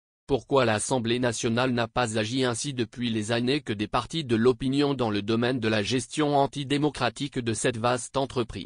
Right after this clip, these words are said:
d'exfoliation du pétrole ? C'est cette géométrie variable de la majorité à l'Assemblée qui discrédite toutes ces actions.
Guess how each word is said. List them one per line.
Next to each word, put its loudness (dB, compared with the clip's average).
d'exfoliation 2
du -2
pétrole ? 0
C'est 0
cette -2
géométrie 2
variable 2
de 0
la -2
majorité 2
à 2
l'Assemblée 2
qui -6
discrédite -4
toutes -6
ces -2
actions. -4